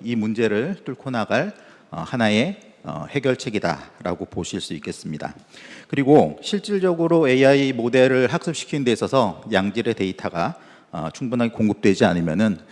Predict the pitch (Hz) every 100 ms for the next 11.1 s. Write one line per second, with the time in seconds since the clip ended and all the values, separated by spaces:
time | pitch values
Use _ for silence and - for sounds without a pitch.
0 | - _ 80 80 143 143 139 127 160 160
1 | 156 - 117 98 101 87 92 98 98 87
2 | 127 - - - - 95 95 95 95 113
3 | 151 - 98 - - 82 80 107 165 -
4 | 147 - 147 123 123 117 107 90 107 202
5 | - - - 80 78 87 - 82 82 -
6 | - 85 76 78 - _ _ - - -
7 | - 98 139 160 160 165 185 90 73 -
8 | - 104 107 131 139 147 127 123 143 147
9 | 135 127 101 110 107 80 107 117 123 120
10 | 117 113 104 104 110 - 110 117 95 71
11 | 76